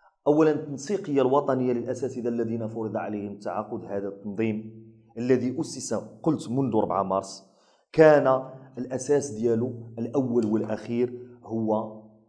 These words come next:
إدماج الأساتذة في أسلاك الوظيفة العمومية وإسقاط التعاقد وإرجاع المطرودين. هذا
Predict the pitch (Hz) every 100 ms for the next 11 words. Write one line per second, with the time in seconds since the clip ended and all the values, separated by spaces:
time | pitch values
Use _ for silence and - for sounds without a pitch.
0 | _ - 131 117 135 139 101 120 117 127
1 | 117 113 110 127 110 - 117 110 104 101
2 | 104 101 87 98 98 95 101 101 - 113
3 | 117 117 - 110 101 - 113 - 107 90
4 | 98 - 120 117 - - 110 117 107 90
5 | 110 92 95 95 92 90 87 - - -
6 | 127 120 156 -